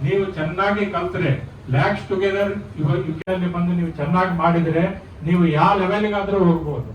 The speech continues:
ಸ್ಕಿಲ್ಸ್ ಕಲ್ತ್ರೆ ಯಾವ ಲೆವೆಲ್ಗಾದ್ರೂ ಹೋಗ್ಬೋದು. ಇದರಷ್ಟು ಪುಣ್ಯದ ಕೆಲಸ ಬೇರೆ ಯಾವುದು ಇಲ್ಲದಿಂದ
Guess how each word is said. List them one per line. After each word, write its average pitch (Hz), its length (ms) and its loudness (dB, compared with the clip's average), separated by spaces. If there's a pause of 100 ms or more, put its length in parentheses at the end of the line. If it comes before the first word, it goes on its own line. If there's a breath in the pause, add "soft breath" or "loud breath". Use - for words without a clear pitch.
(480)
ಸ್ಕಿಲ್ಸ್ 208 360 -4
ಕಲ್ತ್ರೆ 175 680 0 (160)
ಯಾವ 170 260 4
ಲೆವೆಲ್ಗಾದ್ರೂ 190 640 0
ಹೋಗ್ಬೋದು. 175 680 -2 (200)
ಇದರಷ್ಟು 214 560 0
ಪುಣ್ಯದ 202 260 -6
ಕೆಲಸ 190 340 -6
ಬೇರೆ 175 400 0
ಯಾವುದು 175 320 -2
ಇಲ್ಲದಿಂದ 175 680 2